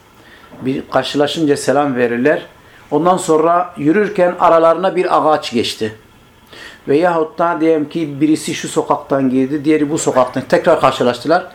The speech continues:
Tekrar sünnete uygun, tekrar selam vermeleridir. Örneğin bir gidişte beş, altı defa ayrılıp karşılaşırlarsa o zaman her karşılaşmada selam vermek nedir? Sünnettir. Evet.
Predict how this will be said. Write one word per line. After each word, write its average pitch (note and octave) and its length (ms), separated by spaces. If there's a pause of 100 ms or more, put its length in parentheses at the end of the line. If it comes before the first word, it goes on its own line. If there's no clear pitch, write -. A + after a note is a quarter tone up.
(260)
Tekrar D#3+ 380
sünnete C3+ 400
uygun, B2+ 300
tekrar D3+ 360
selam G#2+ 300
vermeleridir. G2 680 (680)
Örneğin F#3 560
bir G3+ 140
gidişte C#3 720 (120)
beş, E3 380
altı D3+ 320
defa B2 400 (440)
ayrılıp D#3 480
karşılaşırlarsa E3+ 960 (360)
o C#3+ 100
zaman C3 360
her E3 360
karşılaşmada C3+ 840 (460)
selam C3+ 420
vermek B2+ 340
nedir? C#3+ 320 (280)
Sünnettir. A2+ 680 (1900)
Evet. G#2 240